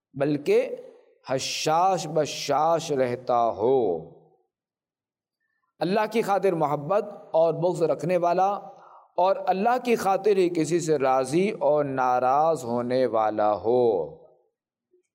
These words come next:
تو یہ ہے حسن اخلاق کی علامات، کہ جن کے اندر یہ علامات ہوں تو ہم کہیں گے کہ یہ حسن اخلاق والے صاحب ہیں۔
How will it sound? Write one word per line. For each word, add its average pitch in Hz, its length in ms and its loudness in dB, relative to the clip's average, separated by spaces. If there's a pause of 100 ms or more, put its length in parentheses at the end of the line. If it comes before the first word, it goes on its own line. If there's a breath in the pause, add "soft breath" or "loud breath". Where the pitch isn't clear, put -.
(380)
تو 135 60 -4
یہ 143 100 0
ہے 165 200 0
حسن 147 180 -6
اخلاق 120 420 -4
کی 160 120 -2
علامات، 113 500 -2
کہ 120 100 -4
جن 143 240 -6
کے 147 80 -2
اندر 131 180 -4
یہ 127 260 0
علامات 117 500 -4
ہوں 143 420 -4
تو 120 60 -8
ہم 117 100 -8
کہیں 117 280 -8
گے 143 80 -6
کہ 131 60 -6
یہ 120 240 -2 (640)
حسن 117 220 -6
اخلاق 107 460 -4
والے 110 340 -2 (140)
صاحب 90 420 -10
ہیں۔ - 220 -18